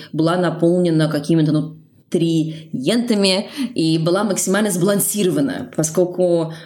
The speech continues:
м, я правда верю в то, что мы есть то, что мы едим. Для меня очень важно, чтобы мои детки питались хорошо и правильно. Мне хочется прививать правильные какие-то, м, пищевые привычки. И надо, конечно, это делать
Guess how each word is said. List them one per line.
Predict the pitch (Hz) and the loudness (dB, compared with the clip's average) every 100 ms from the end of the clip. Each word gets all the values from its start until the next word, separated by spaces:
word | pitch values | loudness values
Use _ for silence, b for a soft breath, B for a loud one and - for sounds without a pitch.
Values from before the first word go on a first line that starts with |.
| B | B
м, | - 156 156 151 - | 0 4 4 2 0
я | 175 | 0
правда | 175 190 165 | 2 0 0
верю | 160 175 185 170 | 0 0 0 0
в | - | 0
то, | 165 | -2
что | - | 2
мы | 165 175 | 4 4
есть | 180 151 175 156 - - - | 4 2 2 0 -2 -8 -2
то, | 175 | 0
что | 170 165 | 2 2
мы | 165 | 2
едим. | 147 156 190 277 339 349 B B B | 2 0 0 0 -2 -6 B B B
Для | 170 | -2
меня | 175 175 175 | 2 2 2
очень | 196 190 175 165 | 0 0 0 2
важно, | 165 170 160 | 2 2 0
чтобы | 156 156 | 0 0
мои | 151 156 | 2 2
детки | 165 165 - | 2 0 -6
питались | 160 160 147 143 139 - B B B - | -4 0 2 2 0 -4 B B B -4
хорошо | 175 170 160 160 | 0 0 2 2
и | |
правильно. | 156 180 262 254 220 220 | 2 0 2 2 2 2
Мне | 208 185 | 2 2
хочется | 165 180 170 160 165 | 2 0 0 -2 0
прививать | 156 151 156 160 156 151 - b b b | 0 2 2 2 2 0 -8 b b b
правильные | - 175 160 156 151 147 | -2 2 2 2 4 2
какие-то, | 139 156 156 147 156 | 0 0 -2 0 0
м, | 147 143 143 143 147 143 147 - | 2 0 0 0 0 -2 -4 -2
пищевые | 160 - 160 151 | -2 0 2 2
привычки. | 156 151 196 240 - - 202 196 B B B - | 0 0 0 0 -2 0 0 0 B B B -2
И | 151 | 2
надо, | 170 208 | 2 2
конечно, | 185 156 165 - | 2 2 2 0
это | 160 160 | 0 2
делать | 156 156 165 160 | 2 2 2 -2